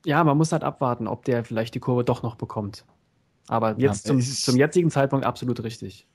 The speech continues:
Speaker 2: Es ist ja auch ein Spieler, der so nicht auffällt. Also es ist ja, es ist ja eine Spielposition, die jetzt nicht direkt, ähm,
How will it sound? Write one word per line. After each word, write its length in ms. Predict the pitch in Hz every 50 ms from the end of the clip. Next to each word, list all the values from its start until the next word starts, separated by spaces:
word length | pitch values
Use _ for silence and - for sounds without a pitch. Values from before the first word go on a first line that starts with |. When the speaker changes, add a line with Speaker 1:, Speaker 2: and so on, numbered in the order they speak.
| _ _ _ _ -
Speaker 2:
Es 120 | 98 110
ist 100 | 117 107
ja 80 | 117 110
auch 40 |
ein 80 | 113 107
Spieler, 260 | - - 110 110 110
der 160 | 104 101 98
so 100 | 98 101
nicht 160 | 104 98 - -
auffällt. 340 | 85 90 - - 92 85 -
Also 120 | 90 95 98
es 100 | 92 90
ist 40 |
ja, 80 | 107 104
es 180 | 101 90 - -
ist 60 | 104
ja 40 | 104
eine 100 | 101 98
Spielposition, 680 | 95 - 107 101 - 104 104 98 95 - 104 101 101 95
die 100 | 98 98
jetzt 180 | 92 90 -
nicht 140 | 104 90 -
direkt, 320 | 107 87 95 95 95 -
ähm, 760 | - - 98 95 90 90 90 87 87 87 87 87 87 87 92